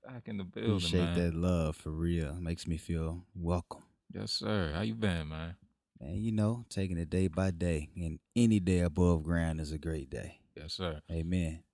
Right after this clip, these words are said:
Speaker 1: Hey, man, let me tell y'all something about Casey, man. You know, it's, a lot of people, uh, you know, it's easy to talk that positive talk when you only have to type it.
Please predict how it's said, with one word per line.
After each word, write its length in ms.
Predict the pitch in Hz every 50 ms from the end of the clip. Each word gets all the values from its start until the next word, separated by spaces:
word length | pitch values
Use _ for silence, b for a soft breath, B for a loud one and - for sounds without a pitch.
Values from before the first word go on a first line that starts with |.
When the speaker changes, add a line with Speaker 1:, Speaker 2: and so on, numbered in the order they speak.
| _ -
Speaker 1:
Hey, 60 | 92 101
man, 180 | 107 107 104
let 100 | 104 107
me 80 | 110 107
tell 200 | - - 101 98
y'all 140 | 95 90 87
something 280 | - - 87 85 85
about 260 | 80 80 85 82 80
Casey, 400 | - - 90 82 80 - - 82
man. 320 | 80 80 78 76 80 87 98
You 80 | 113
know, 140 | 123 120 127
it's, 100 | 131 131 - B B B B B B B -
a 40 | 104
lot 240 | 110 123 135 147 151
of 100 | 139 -
people, 440 | - 147 131 120 101 110 107 104
uh, 520 | 104 101 101 98 95 92 90 85 80 85 90 87 - - _ _ _
you 100 | 139 139
know, 140 | 131 131 139
it's 140 | 135 - -
easy 340 | - 127 127 123 110 104 104
to 120 | 92 90
talk 500 | 85 - - - - 127 120 120 - - -
that 280 | 117 110 107 107 -
positive 640 | - - - 113 113 113 113 107 107 104 107 101 -
talk 380 | - - - 113 113 110 - - _ _ _ _ _ _ _ _ _
when 200 | - 92 95 95
you 140 | 92 90 90
only 240 | 92 98 98 92 90
have 260 | 82 90 95 95 - -
to 80 | -
type 420 | 80 - - - 107 110 113 - 117
it. 200 | 107 104 -